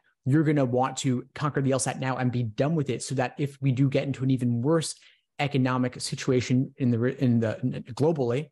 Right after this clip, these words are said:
and of course in, in the U S in particular, you're gonna want to take the L sat and be done with it now before things get even worse. Secure your L sat score, apply to law school, get into the best law school possible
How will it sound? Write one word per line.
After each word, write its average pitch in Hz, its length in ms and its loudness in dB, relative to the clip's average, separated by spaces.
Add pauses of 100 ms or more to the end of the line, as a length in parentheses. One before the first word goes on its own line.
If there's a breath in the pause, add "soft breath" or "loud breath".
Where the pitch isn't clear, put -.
and 123 100 0
of 120 120 -2
course 123 220 -4
in, 117 180 -4
in 120 120 0
the 110 160 0 (280 loud breath)
U 143 100 6
S 135 140 0
in 120 60 -2
particular, 123 560 -2 (280 loud breath)
you're 139 140 0
gonna 156 180 2
want 127 360 -2
to 127 180 -4
take 151 280 -6
the 131 140 0
L 120 100 0
sat 131 120 -2
and 123 80 0
be 127 80 0
done 127 160 0
with 123 100 0
it 127 120 -2
now 131 400 0 (340 loud breath)
before 139 320 2
things 131 340 0
get - 280 -4 (140)
even 123 320 0
worse. - 320 -6 (320 loud breath)
Secure - 340 0
your 151 160 0
L 131 120 0
sat 131 220 -2
score, 123 400 -2 (180 loud breath)
apply 151 300 -2
to 147 80 2
law 120 200 2
school, 120 380 -4 (380)
get 165 140 0
into 160 160 -4
the 131 100 0
best 135 280 -2
law 127 100 -2
school 139 200 -4
possible 117 540 -2